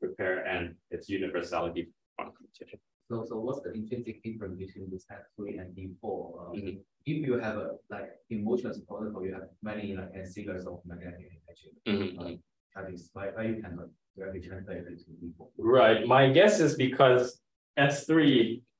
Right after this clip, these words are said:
Speaker 1: you mix between a qubit and a Q chip, whereas for D four, you can always do everything in qubits. So the non-universality comes from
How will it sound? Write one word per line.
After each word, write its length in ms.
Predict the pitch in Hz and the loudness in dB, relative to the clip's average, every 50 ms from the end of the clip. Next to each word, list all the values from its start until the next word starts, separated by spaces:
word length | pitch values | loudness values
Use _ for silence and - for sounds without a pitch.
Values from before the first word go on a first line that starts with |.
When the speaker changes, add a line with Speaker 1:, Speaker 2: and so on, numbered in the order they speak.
| _ _ | _ _
Speaker 1:
you 200 | - 110 107 113 | -4 0 2 4
mix 280 | 110 117 135 135 135 - | 6 6 4 4 2 0
between 440 | - 120 110 - - 117 107 101 98 | -2 -2 -2 0 0 2 2 2 2
a 40 | 95 | 0
qubit 420 | - - 107 110 104 110 104 98 | 0 0 2 4 6 6 6 4
and 100 | 92 90 | 4 -2
a 60 | 87 | -4
Q 240 | - - 113 110 104 | -2 0 -2 0 0
chip, 220 | - - 90 - - _ _ _ _ _ _ - | 0 -2 -2 -4 -10 _ _ _ _ _ _ -4
whereas 420 | 107 107 104 104 104 104 104 - | -2 0 2 4 4 2 2 2
for 200 | 104 107 101 95 | 2 2 2 2
D 180 | - 107 107 107 | 4 4 4 4
four, 320 | - - 120 117 107 104 | 4 4 4 6 6 6
you 180 | 101 95 92 101 | 6 4 2 0
can 240 | 104 92 - - - | -2 -4 -4 -4 -2
always 340 | 95 95 101 104 101 98 - | 2 2 4 4 4 2 2
do 160 | - 104 101 | 2 4 4
everything 300 | 98 98 101 98 - 95 | 4 4 2 0 -2 -4
in 180 | 92 87 - - | -6 -8 -8 -8
qubits. 560 | - - 101 - - - - - - - - _ | -4 -2 -2 0 0 -2 -2 -4 -6 -14 -20 _
So 280 | - - - 85 80 - - | -10 -6 -4 -4 -4 -2 0
the 80 | 92 | 2
non-universality 1080 | 92 101 113 123 127 123 120 113 107 107 101 95 - 113 107 98 98 95 92 90 82 - | 4 6 8 8 8 8 8 8 8 8 6 6 8 6 6 6 6 4 4 2 0 0
comes 280 | - 101 92 92 92 | 0 0 0 0 -2
from 300 | - - 98 87 87 87 | -2 -2 -2 -2 -2 -4